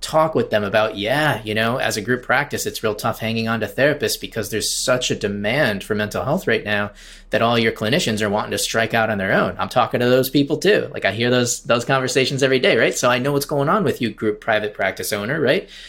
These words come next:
And so here are some strategies that I thought of to help retain talent, to help keep them in-house, right?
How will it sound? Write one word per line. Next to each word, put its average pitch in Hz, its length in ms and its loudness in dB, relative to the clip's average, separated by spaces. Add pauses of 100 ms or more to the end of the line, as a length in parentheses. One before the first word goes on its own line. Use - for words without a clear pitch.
(140)
And 127 220 2
so 135 160 2
here 131 200 4
are 151 60 2
some 143 180 -2
strategies 127 540 0
that 110 140 0
I 104 100 2
thought 175 300 2
of 107 260 2 (240)
to 127 100 0
help 120 220 2
retain 131 520 0
talent, 113 400 -4 (420)
to - 80 -2
help 123 200 0
keep 143 300 2
them 110 320 0
in-house, 101 720 -2
right? 131 300 0